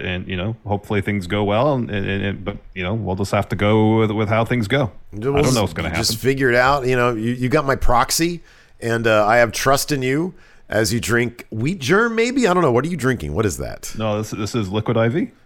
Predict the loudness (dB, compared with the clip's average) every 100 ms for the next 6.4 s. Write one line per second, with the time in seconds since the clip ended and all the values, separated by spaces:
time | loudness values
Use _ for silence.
0 | -8 -2 0 0 4 4 6 6 6 6
1 | 6 6 4 4 4 4 4 0 2 4
2 | 4 4 2 2 2 2 2 2 2 4
3 | 4 4 2 0 0 0 2 2 0 0
4 | 0 -2 -4 -2 0 2 4 4 2 0
5 | -2 -2 0 0 2 2 0 0 -2 -2
6 | 0 -2 -4